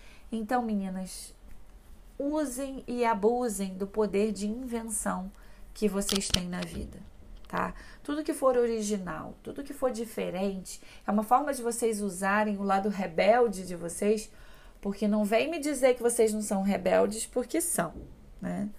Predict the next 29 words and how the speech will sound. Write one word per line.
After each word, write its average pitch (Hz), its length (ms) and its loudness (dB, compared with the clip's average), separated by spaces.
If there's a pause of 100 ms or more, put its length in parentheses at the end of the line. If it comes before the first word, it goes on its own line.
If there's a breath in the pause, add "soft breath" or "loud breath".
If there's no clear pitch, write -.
(520 loud breath)
O, 202 720 4
quando 226 220 2
bate 220 420 6
um 359 80 -6
vento 226 420 4
errado 196 560 2
com 208 120 2
aquário, 226 640 6
Nossa 240 340 2
Senhora, 233 460 -2
ele 190 160 0
vira 202 600 2 (480)
do 226 160 8
avesso, 214 640 0 (200)
né? 190 260 -6 (800 loud breath)
Então, 285 300 4
é 330 60 0
um 285 100 0
signo 269 580 -2
que 240 160 -8
se 233 180 -8
tá 320 220 2
sempre 330 640 -4
se - 160 -6
dedicando 226 640 0
a 202 60 2
inventar, 226 1120 -2 (960 loud breath)
a 208 160 4
inovar 214 1160 0